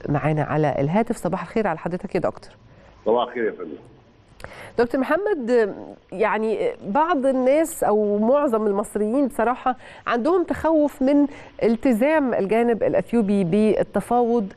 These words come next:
Speaker 1: اللي مصر ما زالت بتقدم نموذج،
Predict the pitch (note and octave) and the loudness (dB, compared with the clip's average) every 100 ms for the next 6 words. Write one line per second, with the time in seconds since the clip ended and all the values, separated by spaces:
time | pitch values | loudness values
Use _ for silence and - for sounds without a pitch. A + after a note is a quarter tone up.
0 | B3+ C#4 B3+ G#3+ A#3 - - F#3+ - - | 2 4 4 2 0 -2 -6 -6 -6 -2
1 | F3+ F#3 A#3 A3+ F3 F3 F#3 G#3+ F#3 G3+ | 0 2 2 2 0 -6 -4 -4 0 0
2 | F3+ F3+ G#3 G3+ | 0 2 2 2